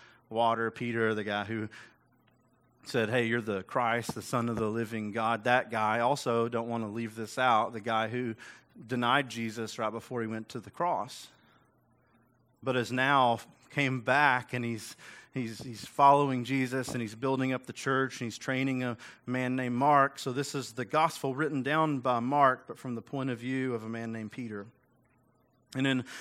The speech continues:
eleven, we see that it's getting near the end of Jesus' life, uh, that he's about to go to the cross, and there's some cool stories that happen here, the triumphal entry being one of those, but we're gonna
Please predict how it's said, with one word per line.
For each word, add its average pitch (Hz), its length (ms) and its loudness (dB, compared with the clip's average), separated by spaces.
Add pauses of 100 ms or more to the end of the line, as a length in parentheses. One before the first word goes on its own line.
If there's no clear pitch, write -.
(200)
eleven, 147 720 8
we 135 100 -2
see 139 240 -2
that 127 160 -2
it's 123 160 -8
getting 131 320 0
near 135 180 0
the 120 240 -4
end 135 420 0
of 113 220 -4 (340)
Jesus' 127 640 -6
life, 131 420 2
uh, 120 220 -4
that 113 200 -6
he's 113 200 -8
about 135 360 4
to 143 100 -2
go 131 180 0
to 139 160 -4
the 123 120 -4
cross, 127 580 4
and 127 100 -2
there's 123 160 -4
some 120 340 -6
cool 143 220 0
stories 131 540 -4
that 127 160 -6
happen 123 340 -2
here, 127 340 -4
the 113 280 -4 (320)
triumphal 127 520 0
entry 131 420 -4
being 123 320 -2
one 160 180 4
of 165 80 4
those, 135 420 4
but 123 220 -4
we're 147 140 0
gonna 147 340 0